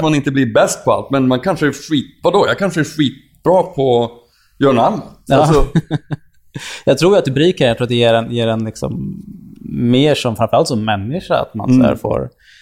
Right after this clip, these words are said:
Speaker 1: testa på att vara i olika situationer och olika yr-, yrkesroller.
Speaker 2: Mm.
Speaker 1: Eh, tror jag är supernyttigt. Eh,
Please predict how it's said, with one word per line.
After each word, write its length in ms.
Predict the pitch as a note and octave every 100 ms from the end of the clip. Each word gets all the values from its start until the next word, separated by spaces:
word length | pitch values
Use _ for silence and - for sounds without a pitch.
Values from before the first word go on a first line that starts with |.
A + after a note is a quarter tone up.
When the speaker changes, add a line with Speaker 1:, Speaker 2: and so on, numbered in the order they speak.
| _ _
Speaker 1:
testa 280 | - G#2+ A2
på 260 | - G#2 G2+
att 60 |
vara 240 | G2+ G2+ G2+
i 40 |
olika 580 | G2 G2+ G2+ - - A2 _ -
situationer 760 | - A#2+ A#3+ B2+ A#2+ A2+ G#2+
och 80 | G#2+
olika 300 | G#2+ G#2 -
yr-, 420 | A#2 - B2+ - -
yrkesroller. 720 | A#2 - - A#2 D3+ C3 A2+ - _ _
Speaker 2:
Mm. 200 | B2 A#2+ G#2+
Speaker 1:
Eh, 300 | G#2 - -
tror 180 | - -
jag 60 | A2+
är 40 |
supernyttigt. 760 | - B2 G#2+ D3 - D3+ - - B2
Eh, 640 | A2+ G#2+ A2 - -